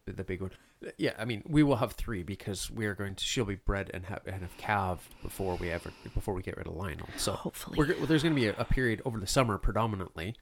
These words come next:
Speaker 1: where we have three cows. Now, Lionel will be out on pasture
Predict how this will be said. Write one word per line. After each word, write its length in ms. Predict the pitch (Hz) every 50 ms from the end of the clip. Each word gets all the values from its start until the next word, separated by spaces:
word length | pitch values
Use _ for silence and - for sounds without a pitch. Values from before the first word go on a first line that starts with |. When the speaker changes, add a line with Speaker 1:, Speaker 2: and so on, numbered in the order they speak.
| _ _ _ _ -
Speaker 1:
where 140 | 110 104
we 80 | 92 98
have 220 | 92 113 101 -
three 220 | - - - 107 90
cows. 600 | - - 101 92 95 98 98 107 - - - - - _ - - _ _ _ _
Now, 400 | 113 92 80 73 73 73 98 110 - _ _ _ _
Lionel 280 | 101 110 110 104 101 95
will 40 | 90
be 140 | 101 92 92
out 140 | 92 85 87
on 100 | 92 90
pasture 460 | - - 90 101 - - 90 90 95